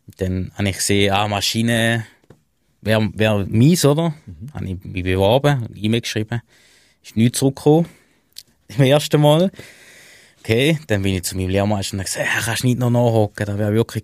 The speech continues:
Speaker 1: cool“ und so. Der so, „Ja, komm, ich schreib noch mal.“
Speaker 2: Mhm.
Speaker 1: Und beim zweiten Mal <laughs> ist dann das Telefon gekommen, von dir. „Ja, den brauche ich, ja,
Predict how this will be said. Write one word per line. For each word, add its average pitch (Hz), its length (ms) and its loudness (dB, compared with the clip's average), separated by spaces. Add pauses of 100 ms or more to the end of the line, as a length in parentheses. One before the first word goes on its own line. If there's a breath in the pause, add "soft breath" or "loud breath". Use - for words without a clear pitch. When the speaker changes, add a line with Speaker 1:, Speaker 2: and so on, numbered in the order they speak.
(120)
Speaker 1:
cool“ 120 200 0
und 120 160 -8
so. 127 280 -4 (160)
Der 101 140 -2
so, 98 140 -8
„Ja, 113 120 2
komm, 120 220 2
ich 95 100 -2
schreib 95 220 -4
noch 95 100 -4
mal.“ 90 200 -6 (280)
Speaker 2:
Mhm. 98 320 -20 (320)
Speaker 1:
Und - 100 -20
beim 90 140 -6
zweiten 92 440 -2
Mal 123 200 -2
<laughs> 156 140 -2
ist - 160 -8
dann 98 60 -2
das - 100 -6
Telefon 101 460 0
gekommen, 143 340 2 (600)
von 92 140 -6
dir. 113 280 2 (1700 soft breath)
„Ja, 135 100 2
den 135 140 2
brauche 123 320 4
ich, 107 40 4
ja, 104 200 0